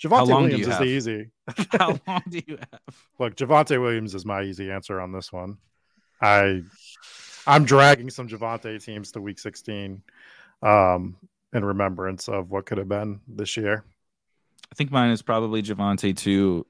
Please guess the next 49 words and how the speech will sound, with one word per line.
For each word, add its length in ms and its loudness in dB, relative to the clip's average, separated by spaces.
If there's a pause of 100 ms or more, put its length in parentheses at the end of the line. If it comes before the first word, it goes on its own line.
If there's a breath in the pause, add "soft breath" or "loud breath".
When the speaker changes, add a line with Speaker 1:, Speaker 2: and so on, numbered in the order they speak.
(200)
Speaker 1:
just 220 0
because 320 -6
of 220 -10
the 140 -6
impact 360 0
of 60 -4
the 80 -2
running 260 0
back 160 -6
positions. 720 -8 (280)
Would 80 -2
be 160 -4
easy 180 -2
to 140 -8
say 160 0
Trey 240 -2
Lance 280 2
for 120 -6
the 100 0
<laughs> 0 -
brand, 520 0 (160)
probably, 520 -2 (260 loud breath)
and 140 4
that 160 4
did 180 0
suck, 380 -2 (540 soft breath)
um, 840 0
'cause 140 -8
we 80 0
never 300 2
got 220 -2
to 60 -10
see 200 -6
what 100 -2
he 80 -4
could 160 -6
do. 320 0
We, 140 2
I 60 0
guess 140 -4
we 60 0
never 160 2
got 160 -8
to 60 -12
see 100 -10
what 140 -10
Javonte 360 -8
could 120 -10
do 160 -10